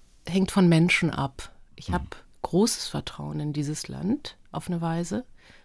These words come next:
Speaker 1: Das liegt an Menschen, wenn ich's einfach mal so frei heraus da sagen darf, wie Ihnen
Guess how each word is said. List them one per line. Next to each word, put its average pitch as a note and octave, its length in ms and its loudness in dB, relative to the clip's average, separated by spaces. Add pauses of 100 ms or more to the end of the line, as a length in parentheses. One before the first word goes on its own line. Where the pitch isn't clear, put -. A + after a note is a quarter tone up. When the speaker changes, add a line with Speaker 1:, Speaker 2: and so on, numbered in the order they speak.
(160)
Speaker 1:
Das - 260 -2
liegt B3 420 6
an D#3+ 140 4
Menschen, F#3 300 4
wenn F3+ 80 8
ich's E3+ 120 4
einfach E3+ 220 6
mal F3+ 160 4
so - 80 2
frei - 240 0
heraus E3 420 2
da - 80 -4 (240)
sagen D#3 320 -4
darf, F3 300 4
wie E3+ 180 0
Ihnen A#3 460 8